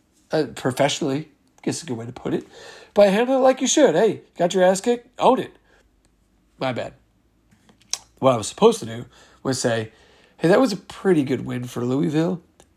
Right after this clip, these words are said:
But if you think about it, the truth is, if it wasn't for the Hartman picks, if it wasn't for the, the Hartman fumbles, if it wasn't for the turnover on downs and all of that, eh, Notre Dame wins.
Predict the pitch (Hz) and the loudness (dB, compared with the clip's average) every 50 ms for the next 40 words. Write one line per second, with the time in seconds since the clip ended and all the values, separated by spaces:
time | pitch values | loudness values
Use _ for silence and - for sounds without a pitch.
0 | _ - 151 131 123 120 - - - - 135 127 123 120 117 - 240 262 - - | _ 2 2 2 2 0 -4 -8 -8 -8 -6 -4 -4 -8 -4 0 0 0 0 0
1 | - 139 127 120 120 120 107 123 139 135 - - 277 269 220 - 151 156 151 127 | 0 2 2 2 0 -2 -4 -4 -6 -6 -2 2 2 2 2 2 2 0 0 0
2 | 107 98 - - _ - - - - - - _ - 135 117 127 135 147 175 214 | -2 -6 -10 -16 _ -20 -20 -20 -20 -20 -18 _ -6 -4 -2 0 4 4 4 4
3 | 214 214 165 170 147 135 120 - 139 151 147 - 135 127 117 - - - 147 156 | 2 0 -2 -2 0 0 0 2 2 2 2 2 -4 -10 -10 -10 -8 -8 -8 -8
4 | - - - - - - _ _ _ _ _ - - - _ - 127 123 131 135 | -8 -10 -16 -16 -16 -20 _ _ _ _ _ -20 -20 -20 _ -10 -4 -2 0 0
5 | 143 139 147 131 139 143 131 127 120 117 107 - - _ - 135 120 120 - - | 2 0 0 -2 -2 -2 -2 -2 -2 -4 -6 -8 -16 _ -14 -12 -12 -12 -12 -12
6 | - - 131 127 127 135 120 - - - 123 135 139 139 123 127 127 127 - - | -10 -6 -6 -6 -6 -6 -14 -10 -2 -2 -2 -2 0 -2 -4 -4 -6 -8 -14 -20
7 | - - - - 135 131 139 160 190 202 214 190 190 190 156 135 - - 151 160 | -20 -20 -10 -6 -4 0 2 4 2 2 2 0 0 0 0 -2 -2 -2 0 0
8 | 160 151 151 151 143 123 113 131 127 120 123 127 127 123 123 120 120 120 - - | 0 0 0 0 -2 -2 -4 -8 -8 -4 -4 -2 -2 -2 -4 -6 -8 -12 -18 -20
9 | - - - - - 151 165 185 190 170 135 143 165 170 160 135 131 - _ - | -20 -20 -18 -6 0 2 4 6 6 4 4 4 2 2 2 0 -2 -6 _ -20
10 | - _ _ _ _ _ _ - 269 214 - - - 180 202 277 370 453 453 427 | -20 _ _ _ _ _ _ -14 -12 -10 -10 -8 0 4 4 4 6 4 2 0
11 | 370 247 220 285 381 440 403 - - - - - - | 2 2 4 6 6 6 6 4 0 -10 -12 -14 -16